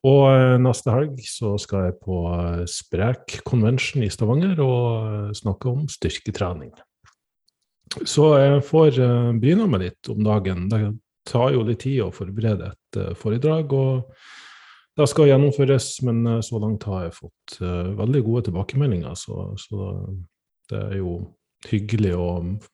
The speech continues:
få vite at det jeg snakker om, treffer folk der ute og er nyttig og hjelpsomt.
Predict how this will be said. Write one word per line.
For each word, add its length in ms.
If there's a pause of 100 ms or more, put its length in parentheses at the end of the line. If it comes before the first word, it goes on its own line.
(340)
få 240
vite 440
at 220
det 440
jeg 80
snakker 280
om, 340
treffer 580
folk 280
der 120
ute 280
og 160
er 40
nyttig 400
og 100
hjelpsomt. 540